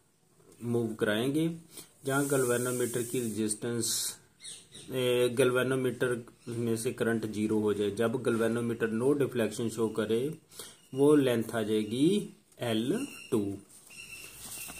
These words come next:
तो कैसे लिखेंगे? V is equal to X L two, एल टू length आई multiplied by I, इसे two number डाल लो।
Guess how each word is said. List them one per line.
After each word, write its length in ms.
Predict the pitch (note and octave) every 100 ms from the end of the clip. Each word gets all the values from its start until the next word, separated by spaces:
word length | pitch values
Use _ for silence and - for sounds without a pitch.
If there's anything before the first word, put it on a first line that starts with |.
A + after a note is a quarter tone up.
| -
तो 80 | C3+ A2+
कैसे 260 | C3+ B2+ D3+
लिखेंगे? 420 | C#3+ C#3 D#3+ D#3+ C#3+
V 100 | C3 D3
is 160 | D3 C#3
equal 240 | - A#2 A2+
to 100 | C3+ E3 - - B2
X 220 | B2+ - - - - C#3 B2+
L 140 | A#2+ A2
two, 100 | A2 G2+ - - - _ _ _ _ _ _ -
एल 180 | B2 A#2+
टू 160 | E3
length 320 | F3+ F3+ F3
आई 220 | F3 F3+ F#3+
multiplied 640 | D#3 A#2 A#2 A2+ A2+ G#2+ G2+ G#2+
by 80 | G#2+ F#2+
I, 120 | F2+ F#2 - - B2+
इसे 260 | - C3 A2+ -
two 140 | B2+
number 420 | C#3+ D3 C#3+ D#3+ - C#3
डाल 220 | B2+ B2+
लो। 200 | C3 D3